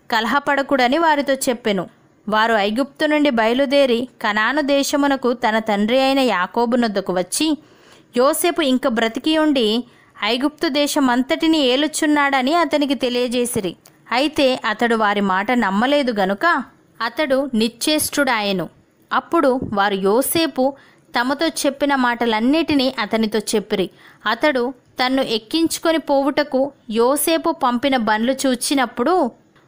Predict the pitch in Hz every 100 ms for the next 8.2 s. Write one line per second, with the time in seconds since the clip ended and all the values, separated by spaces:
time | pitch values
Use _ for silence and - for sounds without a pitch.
0 | - 208 220 220 226 233 262 320 320 311
1 | 262 214 202 233 311 294 302 302 254 233
2 | 233 302 302 285 277 269 240 208 180 _
3 | - 190 - 214 196 190 180 233 262 277
4 | 277 233 233 - _ _ - 220 226 311
5 | 302 277 247 226 190 - _ 214 190 -
6 | 208 220 240 262 247 247 240 208 214 -
7 | 240 240 202 254 240 233 226 226 220 208
8 | 190 180